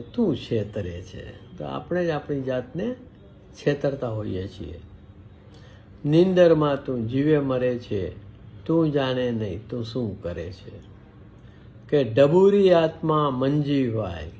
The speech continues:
આપણે આત્માને ડબુરી દીધો છે. આપણા સત્વ છે એને આપણે દબાવી દીધું છે અને વ્યક્તિત્વમાં બધી રમઝટ ચાલ્યા કરે છે.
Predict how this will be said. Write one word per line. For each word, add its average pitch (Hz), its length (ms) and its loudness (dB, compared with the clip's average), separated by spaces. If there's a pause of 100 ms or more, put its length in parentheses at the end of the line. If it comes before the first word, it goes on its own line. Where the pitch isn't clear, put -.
(360)
આપણે 143 300 -8
આત્માને 147 560 -4 (720)
ડબુરી 135 560 2
દીધો 104 400 -4
છે. 92 200 -10 (1040)
આપણા 131 440 -6 (140)
સત્વ 139 400 -2 (100)
છે 156 200 -2 (1120)
એને 131 340 -2
આપણે 127 360 -6 (160)
દબાવી 107 480 -2
દીધું 82 380 -10
છે - 160 -18 (1120)
અને 113 280 -4
વ્યક્તિત્વમાં 135 1000 -4 (680)
બધી 117 320 -4
રમઝટ 127 540 0
ચાલ્યા 127 460 -4
કરે 95 260 -8
છે. - 200 -16